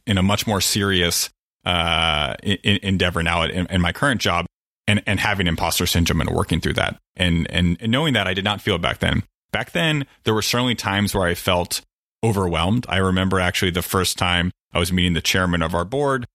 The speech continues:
and I'd, I, I was late, uh, and I was late to the meeting, and I made some mistakes, and he wasn't in a good mood. And I came back to my dorm room, and I, I, I just started crying a little bit on my bed. And, and I remember sitting there thinking, "Wow, what have I gotten myself into here?"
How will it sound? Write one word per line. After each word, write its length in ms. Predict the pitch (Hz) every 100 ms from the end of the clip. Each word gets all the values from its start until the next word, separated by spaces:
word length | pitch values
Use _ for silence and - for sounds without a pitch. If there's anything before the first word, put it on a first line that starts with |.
| _ _ -
and 140 | 87
I'd, 300 | 82 82 85
I, 180 | 82 82
I 40 | 92
was 200 | 90 85
late, 440 | 85 87 - - - _
uh, 40 | 92
and 360 | 87 85 92
I 40 | 85
was 100 | 92
late 180 | 98
to 80 | -
the 60 | 90
meeting, 320 | 98 120 117
and 80 | 104
I 40 |
made 200 | 87 87
some 80 | -
mistakes, 420 | - - 113 -
and 80 | -
he 40 | 76
wasn't 240 | 82 80
in 60 | 85
a 60 |
good 180 | - 95
mood. 300 | 113 107 98 - _ _ -
And 120 | 98
I 60 |
came 180 | - 117
back 160 | 117 117
to 100 | 110
my 100 | 95
dorm 360 | 90 101 107
room, 200 | 95 90 85
and 80 | 90
I, 460 | 90 92 90 90 - _ _ _
I, 140 | 90 95 -
I 80 |
just 160 | 98 98
started 220 | 110 98
crying 320 | - 90 117
a 40 | 104
little 160 | 87
bit 100 | 85
on 80 | 85
my 120 | 80
bed. 340 | 80 85 123 85
And, 180 | 90 76
and 180 | 90
I 60 | 90
remember 220 | 92 87
sitting 280 | - 107 104
there 120 | 92
thinking, 280 | - 92 90
"Wow, 440 | 90 92 87 82
what 140 | 82 101
have 100 | 95
I 60 |
gotten 200 | 85 85
myself 320 | 85 - 69 -
into 300 | 90 73 -
here?" 200 | -